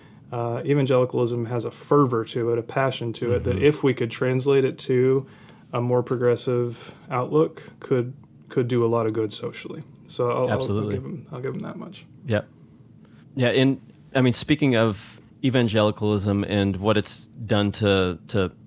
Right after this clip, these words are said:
Speaker 2: sully the gospel, I will say that evangelical churches are responsible for a lot of the relief efforts happening around the world in third world nations right now.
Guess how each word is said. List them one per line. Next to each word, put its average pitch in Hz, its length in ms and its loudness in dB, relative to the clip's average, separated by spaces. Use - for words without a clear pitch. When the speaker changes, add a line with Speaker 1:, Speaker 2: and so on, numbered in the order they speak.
Speaker 2:
sully 120 380 4
the 98 120 0
gospel, 92 480 -2
I 101 100 2
will 131 220 2
say 110 360 2
that 107 360 2
evangelical 127 680 4
churches 92 680 0
are 113 120 2
responsible 113 680 2
for 110 220 0
a 104 80 4
lot 113 560 0
of 113 160 0
the 110 100 4
relief 104 360 2
efforts 101 360 -2
happening 101 400 2
around 98 220 2
the 95 80 2
world 95 300 2
in 95 80 0
third 98 340 0
world 98 200 0
nations 90 380 -2
right 85 160 0
now. 80 220 -8